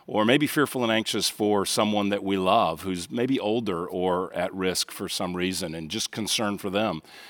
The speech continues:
Uh, others of us are perhaps fearful or worried about our finances,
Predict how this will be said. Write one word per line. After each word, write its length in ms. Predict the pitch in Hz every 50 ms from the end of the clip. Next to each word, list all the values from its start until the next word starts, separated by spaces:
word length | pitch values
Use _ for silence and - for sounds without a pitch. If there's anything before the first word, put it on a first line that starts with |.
| - - - - - -
Uh, 60 | 107
others 360 | 104 120 139 147 156 170 139
of 80 | 139 127
us 180 | 131 117 -
are 80 | 135 120
perhaps 440 | - - 120 104 123 127 - - -
fearful 520 | - 135 131 131 127 - - 123 120 123 117
or 180 | 113 104 104 104
worried 460 | 98 101 107 107 113 117 117 113 107
about 240 | 98 92 101 101 107
our 80 | 101
finances, 1040 | - - 123 107 110 123 123 107 90 85 76 - - 82 71 73 - - - - -